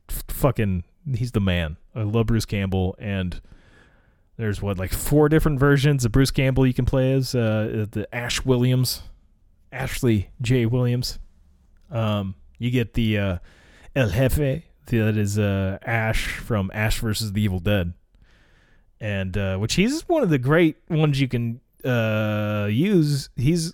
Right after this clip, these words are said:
considered the leader class if you build him up, I think he, you have to be a certain prestige, which it takes for fucking ever to go through prestiges on this game. It is insanely hard to level up on this fucking game,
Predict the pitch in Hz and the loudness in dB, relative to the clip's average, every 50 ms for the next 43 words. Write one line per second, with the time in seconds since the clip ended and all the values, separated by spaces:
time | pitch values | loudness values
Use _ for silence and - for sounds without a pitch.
0 | _ _ - - 156 139 127 - 165 147 135 110 - 104 110 135 156 135 107 - | _ _ -8 -4 -2 -2 2 2 4 4 4 2 0 0 2 2 2 0 -2 -2
1 | - 110 98 95 95 95 95 - - - - _ _ _ _ _ _ _ _ _ | -4 -2 -2 0 0 -2 -2 -4 -6 -10 -14 _ _ _ _ _ _ _ _ _
2 | _ _ _ _ _ _ _ _ _ _ _ _ _ _ _ _ _ _ - 135 | _ _ _ _ _ _ _ _ _ _ _ _ _ _ _ _ _ _ -6 -4
3 | 117 131 139 131 156 160 151 135 151 147 143 135 123 117 110 - 127 117 110 110 | 0 2 4 6 6 6 6 4 4 4 4 2 2 2 2 0 0 0 0 0
4 | - 156 165 170 139 113 101 - _ _ _ _ - 127 127 123 127 127 120 - | -2 -2 -2 0 -2 -2 -2 -4 _ _ _ _ -14 -8 -2 0 0 0 0 0
5 | - 113 107 98 - 135 123 113 107 104 113 - - - - - - - 117 110 | 0 0 0 0 0 -2 -2 -4 -6 -10 -6 -4 -2 -2 -2 -2 0 0 2 2
6 | 110 107 92 95 98 110 110 - - 185 - - - - 180 - - - - 110 | 2 2 0 0 -2 -2 0 0 0 0 0 -2 -2 -2 -2 -4 -4 -6 -6 -6
7 | 92 - - - - - 185 165 156 - - 151 131 127 123 - - 120 120 135 | -6 -8 -14 -16 -8 -4 -2 -2 -2 -4 -6 -8 -6 -6 -8 -6 -4 0 0 2
8 | 131 120 107 98 90 85 - - _ _ _ _ - - - - - - - - | 2 0 0 -2 -4 -6 -10 -14 _ _ _ _ -20 -20 -20 -20 -20 -20 -20 -20
9 | _ - - - - 117 107 120 117 110 - 117 107 95 - 101 - - - 120 | _ -18 -10 -6 -4 -2 0 2 0 0 0 -2 -2 0 -2 -2 -2 0 0 0
10 | 110 101 95 92 82 85 - 98 101 101 92 - - - 92 87 92 110 123 131 | 0 0 -2 -4 -6 -6 -8 -8 -6 -6 -6 -6 -4 -4 -4 -2 -2 -2 0 -2
11 | 113 95 95 101 92 90 - - - 151 147 143 135 135 120 110 113 110 104 101 | -2 -2 -2 -4 -4 -2 0 2 4 4 4 4 2 0 0 0 -2 -2 -2 -2
12 | 101 95 101 101 95 92 92 95 92 90 - 92 90 90 90 - - 120 104 95 | -4 -4 -4 -4 -4 -4 -4 -4 -4 -2 -2 -2 -2 -4 -6 -4 -4 -4 -2 -2
13 | 104 101 95 95 90 90 90 90 | -2 -2 -2 -2 -2 -2 0 2